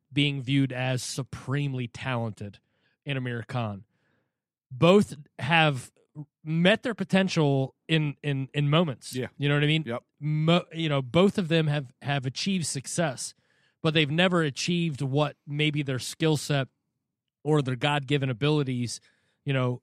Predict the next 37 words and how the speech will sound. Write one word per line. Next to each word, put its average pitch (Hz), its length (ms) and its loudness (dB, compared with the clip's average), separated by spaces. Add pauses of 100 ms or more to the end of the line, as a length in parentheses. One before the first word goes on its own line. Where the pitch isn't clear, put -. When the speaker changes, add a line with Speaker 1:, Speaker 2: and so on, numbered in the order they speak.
Speaker 1:
have, 139 460 -2 (320)
have 160 160 -4
told 202 220 4
us 247 120 -4
they 117 120 -8
could. - 280 -16 (920)
Jorge 240 360 4
Linares' 180 760 2
chin, 180 460 -2 (360)
look, 175 400 0 (640)
if 147 80 -6
he's 233 180 2
fighting 202 240 2
guys 180 260 2
like 151 140 -4
Anthony 151 280 -2
Crowley, 147 480 2
and 139 120 -4
I 143 80 0
know 156 100 2
there's 151 140 2
some 131 160 -6
Crowley, 151 580 2
you 139 140 -4
know, 117 360 -2
guys 139 320 0
out 143 200 2
there 147 180 0
that 127 160 -2
are, 127 280 -10
are 135 40 -4
gonna 123 200 0
jock 147 420 2
him 151 280 2
regardless 143 600 2
of 127 160 -8
the, 123 120 -2